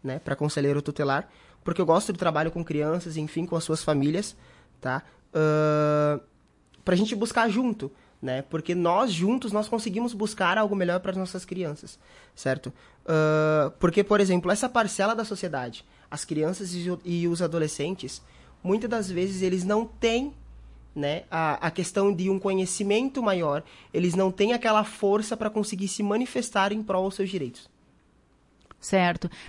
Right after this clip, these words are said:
Speaker 2: É, mas teve algo que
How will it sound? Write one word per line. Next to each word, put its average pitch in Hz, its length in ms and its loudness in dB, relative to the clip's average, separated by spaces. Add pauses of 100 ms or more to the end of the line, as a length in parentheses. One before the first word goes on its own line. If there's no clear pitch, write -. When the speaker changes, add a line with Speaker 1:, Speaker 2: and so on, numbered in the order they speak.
(160)
Speaker 2:
É, 208 320 4 (720)
mas 220 260 4
teve 285 240 2
algo 214 380 6
que - 120 -8